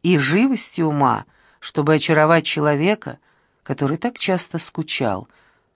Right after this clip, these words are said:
во время светских бесед. По-видимому, ею увлекался не только Свифт. Ходили настойчивые слухи,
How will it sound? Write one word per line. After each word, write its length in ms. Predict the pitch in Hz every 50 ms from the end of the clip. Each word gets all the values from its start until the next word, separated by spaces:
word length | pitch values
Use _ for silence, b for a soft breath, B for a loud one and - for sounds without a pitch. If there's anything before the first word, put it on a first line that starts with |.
| _ _ _
во 120 | 120 123
время 320 | 127 127 139 151 170 180 180
светских 560 | 165 - - 131 117 - - - - 123 117
бесед. 580 | 123 - 113 - - - - - - _ - _ _ _ _ _ _ _ _ _ _ _ _ _ _ _ _ _ _ _ _ _ _ _ _ _ _ -
По-видимому, 640 | 147 151 160 208 202 185 214 202 196 190 190 185
ею 360 | 175 151 165 190 196 196 196 190
увлекался 580 | 175 170 165 160 - 180 175 180 170 - 165
не 140 | 151 147 147
только 360 | 139 - 147 151 143 - 143
Свифт. 500 | 135 - - 131 120 107 101 - - -
Ходили 460 | - - - 175 180 202 220 208 180
настойчивые 720 | 151 127 117 - - - 123 120 117 - - 117 113 120
слухи, 640 | 123 - - - 185 226 233 226 - 233 233 247